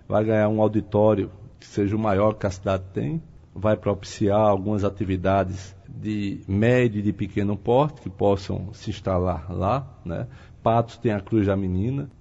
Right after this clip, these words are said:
que é um monumento de devoção também significativo, né? E eu, em relação ao Rodoshopping, quero também inaugurar o mais rápido possível. Estamos no, na reta final desses trabalhos. Hoje deve estar retomando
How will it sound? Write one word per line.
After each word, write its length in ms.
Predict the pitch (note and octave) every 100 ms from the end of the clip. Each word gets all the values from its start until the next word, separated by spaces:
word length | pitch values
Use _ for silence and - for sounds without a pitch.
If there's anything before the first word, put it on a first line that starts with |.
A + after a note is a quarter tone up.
| -
que 140 | - F#2+
é 120 | F#2+
um 440 | F#2+ F#2+ F#2 - F2+
monumento 680 | F#2+ G2 G2 G2 G2 G2 -
de 40 |
devoção 540 | G2 F2+ F2 - G2
também 460 | F#2+ F#2+ F#2+ G2 F#2 F#2 -
significativo, 1120 | - A#2 A2 G#2 G2 - G2 - G#2 A#2 B2 C#3 - - - -
né? 160 | - -
E 200 | A#2+ A2+
eu, 400 | A2 C3 C3 C3+ - - - -
em 120 | G#2
relação 380 | A2+ G#2+ G2 G#2
ao 60 |
Rodoshopping, 540 | G#2 G2+ G2 G#2 A2+ B2+
quero 320 | - A2 A#2
também 540 | - G#2+ G#2 A2+ B2+
inaugurar 680 | A2+ G#2+ G#2+ G#2 F#2 G#2+ A#2+ -
o 60 | G2
mais 360 | G#2 B2 B2+ B2
rápido 300 | A#2 A#2 A2
possível. 420 | G2+ - A2+ A2
Estamos 420 | G2 A#2+ A2+ F#2+
no, 160 | A2 A2
na 200 | A2 G#2
reta 320 | G#2+ A#2+ C3
final 640 | - F#2 G2+ G#2 F#2 F#2 -
desses 340 | G2+ G2+ - -
trabalhos. 640 | G2 F2+ F#2 A#2 A2+ F#2
Hoje 280 | A2+ A#2 G#2+
deve 240 | G#2 G2
estar 120 | -
retomando 720 | G2+ G#2 - F#2+ G2 G2 F#2+